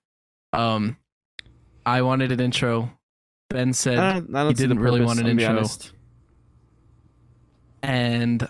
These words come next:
Speaker 1: I said, "I want it," and he said,
Speaker 2: How long
Speaker 1: "It's
Speaker 2: is the
Speaker 1: good
Speaker 2: intro?
Speaker 1: enough," so
Speaker 2: How long is the intro?
Speaker 1: we're gonna roll with it. Um,
Speaker 2: Mm-hmm.
Speaker 1: I made sure it's only,
Speaker 2: Wow.
Speaker 1: like,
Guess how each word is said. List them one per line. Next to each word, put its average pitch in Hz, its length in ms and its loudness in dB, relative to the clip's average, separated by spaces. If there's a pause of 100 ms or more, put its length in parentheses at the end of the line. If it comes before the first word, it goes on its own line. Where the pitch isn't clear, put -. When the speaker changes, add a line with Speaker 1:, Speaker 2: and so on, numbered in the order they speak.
Speaker 1:
I 123 200 0
said, 120 440 -2
"I 117 120 -2
want 123 260 0
it," 139 160 -4
and 123 120 -2
he 120 100 0
said, 117 200 -2
Speaker 2:
How 147 80 2
long 165 120 4
Speaker 1:
"It's 165 80 2
Speaker 2:
is 156 60 -4
the 160 80 -2
Speaker 1:
good 123 120 0
Speaker 2:
intro? - 60 2
Speaker 1:
enough," - 360 -2
so - 280 -4
Speaker 2:
How 131 80 -4
long 143 100 -2
is 143 120 -6
the 143 40 -4
intro? 143 280 -6 (220)
Speaker 1:
we're 110 140 -4
gonna 113 100 -4
roll - 180 -4
with - 120 -8
it. - 160 -6 (1040)
Um, 151 540 2
Speaker 2:
Mm-hmm. 143 100 -14 (520)
Speaker 1:
I 135 140 2
made 147 260 0
sure 143 240 0
it's - 160 -4
only, 120 240 0
Speaker 2:
Wow. 117 60 -2
Speaker 1:
like, 113 340 -6